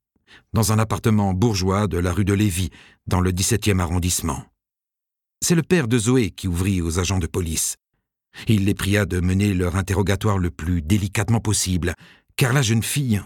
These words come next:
très fragile, n'avait pas supporté le choc de l'assassinat. « Nous nous faisons beaucoup de soucis pour notre fille. Elle ne va pas bien du tout. Apparemment, il se passe de drôles de choses là où elle travaille. D'ailleurs, depuis qu'elle est là-bas,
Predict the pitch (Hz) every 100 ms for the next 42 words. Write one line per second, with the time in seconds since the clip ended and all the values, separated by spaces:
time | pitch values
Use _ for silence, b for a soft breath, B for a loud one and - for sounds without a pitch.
0 | - - 135 - 110 95 160 151 b b
1 | b b - 131 123 - 120 117 127 -
2 | 117 90 85 - 90 87 85 87 - 80
3 | 95 90 80 - _ _ _ _ _ 170
4 | 117 120 117 123 127 120 107 101 110 127
5 | 107 - 117 - 104 92 101 98 - 98
6 | 107 95 85 85 B B B B B B
7 | _ _ - 107 98 95 98 90 87 80
8 | 87 85 82 78 B B B B B -
9 | - - 90 104 101 87 - - 107 90
10 | - 87 90 101 101 107 - 113 87 92
11 | 85 87 - 87 92 92 B B B B
12 | B _ _ 104 117 135 123 107 98 98
13 | - 113 120 107 107 101 127 117